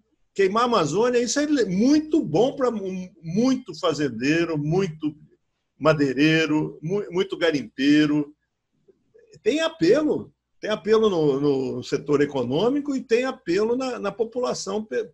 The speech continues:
por um viés ideológico, sei lá que, que desgrama é essa. Então, a nossa racionalidade <laughs> é, é insuficiente, né? E ainda mais a racionalidade aí dos nossos sindicalistas, né? De muita gente no, na frente de trabalho, que conseguia fazer grandes greves,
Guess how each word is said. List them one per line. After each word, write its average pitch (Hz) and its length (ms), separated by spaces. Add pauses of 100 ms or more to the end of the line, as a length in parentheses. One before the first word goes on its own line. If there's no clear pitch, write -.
por 233 160
um 254 100
viés 220 380
ideológico, 247 720
sei 226 160
lá 208 260
que, - 140
que 147 100
desgrama 143 500
é 143 80
essa. 156 300 (800)
Então, 160 120
a 190 40
nossa 220 240
racionalidade 170 840 (120)
<laughs> - 1200
é, 156 300
é 175 40
insuficiente, 175 1160 (180)
né? 156 280 (400)
E 120 100
ainda 139 240
mais 156 260
a 151 60
racionalidade 131 760
aí 127 60
dos 113 180
nossos 127 260
sindicalistas, 127 1040
né? 170 160 (320)
De 123 140
muita 151 540
gente 156 320
no, 110 340
na 117 140
frente 131 280
de - 60
trabalho, 139 920
que - 140
conseguia 139 360
fazer 139 280
grandes 131 340
greves, 147 500